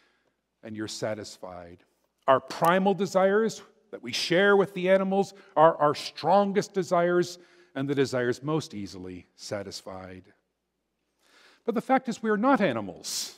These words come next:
We are created in the image of God. We are image bearers of God and spiritual beings, and therefore we don't only have primal desires,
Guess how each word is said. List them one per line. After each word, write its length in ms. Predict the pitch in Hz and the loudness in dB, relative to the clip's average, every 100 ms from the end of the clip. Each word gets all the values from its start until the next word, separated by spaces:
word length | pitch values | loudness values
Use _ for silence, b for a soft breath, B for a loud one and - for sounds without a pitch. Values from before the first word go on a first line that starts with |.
| _ _ _ _ _ _ _ _ _ _ _ _ _ _ _ _ _ _ _ | _ _ _ _ _ _ _ _ _ _ _ _ _ _ _ _ _ _ _
We 180 | 175 190 | 2 6
are 240 | 175 170 | 8 6
created 580 | 170 - 190 220 240 226 | 2 -4 2 4 4 4
in 120 | 214 | 4
the 80 | 208 | 2
image 420 | - 202 208 151 | 0 2 2 2
of 160 | 175 120 | 0 2
God. 300 | 160 139 123 | 4 4 4
We 160 | 151 | 4
are 160 | 147 160 - | 4 4 4
image 400 | 233 254 175 135 | 6 6 2 2
bearers 400 | 151 131 131 139 | 4 4 2 0
of 160 | 113 | -6
God 340 | - 117 120 127 | -2 2 4 2
and 180 | 127 127 | 0 -4
spiritual 840 | - - 185 233 220 220 165 127 | -8 -8 0 6 6 6 -2 -2
beings, 420 | 139 139 147 151 | 0 -2 -2 -2
and 140 | 151 160 | -2 2
therefore 260 | 180 185 | 2 2
we 160 | 165 165 | 4 4
don't 300 | 190 285 262 | 6 4 4
only 240 | 170 139 | 2 0
have 240 | 123 123 - | -2 -6 -2
primal 340 | 170 185 185 | 0 2 2
desires, 560 | 165 165 165 170 180 | 0 2 2 4 2